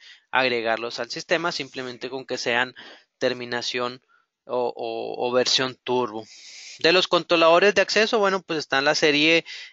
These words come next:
eh, Enstar, la serie N mil, la serie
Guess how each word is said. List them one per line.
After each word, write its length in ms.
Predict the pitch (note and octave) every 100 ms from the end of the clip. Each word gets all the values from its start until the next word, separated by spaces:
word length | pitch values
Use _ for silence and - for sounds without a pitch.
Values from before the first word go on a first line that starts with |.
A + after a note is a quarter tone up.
| -
eh, 640 | B2+ C3 B2+ A#2+ A#2 A#2 -
Enstar, 540 | D3 E3 F3 - - - _ _ _ _
la 180 | - C3
serie 320 | - C3 C3+
N 160 | C#3 C#3
mil, 380 | D3 F3 A3 - _ _ _ _ _ _ _ _ _ _ _ _ - - -
la 160 | B2+
serie 760 | B2 C3 B2+ C3+ C#3+ C#3+ C3